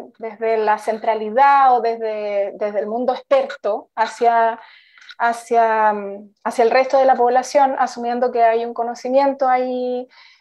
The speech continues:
eh, único <laughs> e intransferible, eh, que ocurre entre cuatro paredes y que no, no, no puede, eh, no tiene la necesidad más bien de dialogar con el resto de la población, siendo que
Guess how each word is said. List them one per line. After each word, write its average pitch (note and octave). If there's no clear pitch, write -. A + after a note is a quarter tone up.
eh, A3
único C#4
<laughs> -
e B3
intransferible, A3+
eh, A3
que A3+
ocurre B3
entre B3
cuatro B3+
paredes B3+
y A3
que G#3+
no, A3+
no, A3
no A3
puede, B3
eh, G#3+
no A3+
tiene B3+
la B3+
necesidad B3
más A3+
bien A3+
de G#3+
dialogar G#3
con A3
el G3
resto G3
de A3+
la A3+
población, A3+
siendo G#3+
que F#3+